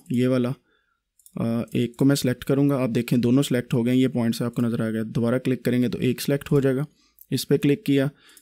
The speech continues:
इसका पैटर्न जो है मैं टोटल डिफरेंट दे रहा हूँ और मैं दोनों के जो कलर्स हैं, ठीक है, वो अपनी मर्ज़ी से डिफरेंट रख सकता हूँ, लेकिन मैं चाहता हूँ कि ये थोड़े से ब्लैक की तरफ जाएँ।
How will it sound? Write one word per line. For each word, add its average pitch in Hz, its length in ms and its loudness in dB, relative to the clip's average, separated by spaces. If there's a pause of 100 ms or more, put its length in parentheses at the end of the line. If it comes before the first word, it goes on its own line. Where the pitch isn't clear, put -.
(140)
इसका 139 280 0
पैटर्न 120 400 0
जो 123 80 0
है 120 60 0
मैं 120 140 0
टोटल 120 260 -4
डिफरेंट 127 340 0
दे 135 140 4
रहा 135 100 0
हूँ 147 60 -2 (400)
और 123 260 2
मैं 131 320 4
दोनों 131 320 4
के 135 140 0
जो 131 120 0 (140)
कलर्स 139 340 4
हैं, 117 220 -4 (640)
ठीक 127 200 0
है, 143 80 2 (380)
वो 131 240 4
अपनी 135 140 2
मर्ज़ी 120 400 2
से 135 240 -2 (600)
डिफरेंट 123 380 0
रख 110 120 -8
सकता - 320 -10
हूँ, 123 100 -6 (320)
लेकिन 120 200 0
मैं 120 200 2
चाहता 117 280 -4
हूँ 123 100 0
कि 120 80 -2
ये 120 180 0
थोड़े 117 280 -2
से 120 160 -2
ब्लैक 110 560 -4
की 135 60 -2
तरफ 131 300 -2
जाएँ। 139 220 -2